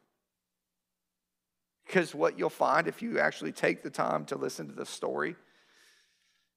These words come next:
is you'll find that that sentiment is not an individual one, it's a corporate one.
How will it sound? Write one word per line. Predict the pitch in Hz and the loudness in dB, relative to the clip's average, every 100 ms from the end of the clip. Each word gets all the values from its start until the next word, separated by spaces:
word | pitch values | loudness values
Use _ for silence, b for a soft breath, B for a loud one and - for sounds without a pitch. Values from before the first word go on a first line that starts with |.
| _ | _
is | - 127 | -6 2
you'll | 151 | 2
find | - 170 156 151 131 | 4 4 4 2 0
that | 131 - - _ _ _ _ _ _ _ _ _ _ _ _ _ _ | -2 -2 -6 _ _ _ _ _ _ _ _ _ _ _ _ _ _
that | 143 151 - | 4 4 4
sentiment | - 156 156 165 185 - - _ _ _ _ _ _ _ _ _ _ _ _ _ _ - | 0 2 2 0 0 -2 -20 _ _ _ _ _ _ _ _ _ _ _ _ _ _ -8
is | 135 | 0
not | 143 139 | 4 4
an | 127 | 4
individual | 110 143 123 120 123 123 110 | -2 0 0 0 -2 0 -2
one, | 101 113 110 | -2 -6 -6
it's | - | -6
a | 135 | -6
corporate | - 117 127 - | -2 -2 -2 -8
one. | 101 | -10